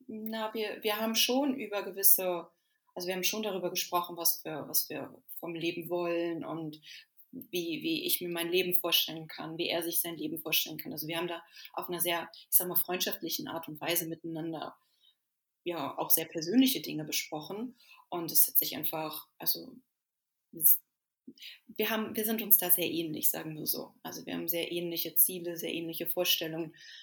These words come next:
Wir können uns da, ja, das war, das hat Spaß gemacht, da zu brainstormen, zu gucken,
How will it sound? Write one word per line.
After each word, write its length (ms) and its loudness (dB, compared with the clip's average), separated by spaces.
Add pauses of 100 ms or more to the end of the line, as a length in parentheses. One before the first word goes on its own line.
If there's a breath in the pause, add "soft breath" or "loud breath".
(240 loud breath)
Wir 100 -12
können 200 -6
uns 180 -2
da, 400 -8 (100)
ja, 260 -4
das 180 8
war, 220 0
das 120 4
hat 100 -2
Spaß 260 8
gemacht, 560 -6
da 160 -8
zu 160 -4
brainstormen, 720 0
zu 140 0
gucken, 360 -6